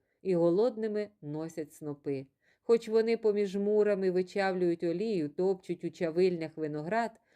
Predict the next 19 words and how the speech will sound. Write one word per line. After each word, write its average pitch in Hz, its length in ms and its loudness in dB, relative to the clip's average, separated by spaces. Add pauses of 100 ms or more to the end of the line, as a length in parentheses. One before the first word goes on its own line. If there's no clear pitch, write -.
(140)
самі 233 420 2
залишаються 180 880 0
спраглими. 139 800 -6 (340)
З 175 220 0
міст 214 480 0
лунають 180 640 0
стогони 170 520 -2
вмираючих, 165 720 -4 (400)
поранені 196 640 2
благають 180 600 -4
про 170 140 -4
допомогу, 165 800 -2 (300)
але 147 260 -4
Бог 196 480 -2 (320)
не 226 180 -4
звертає 233 600 -4
на 135 140 -8
це 147 320 -6
уваги. 147 540 -6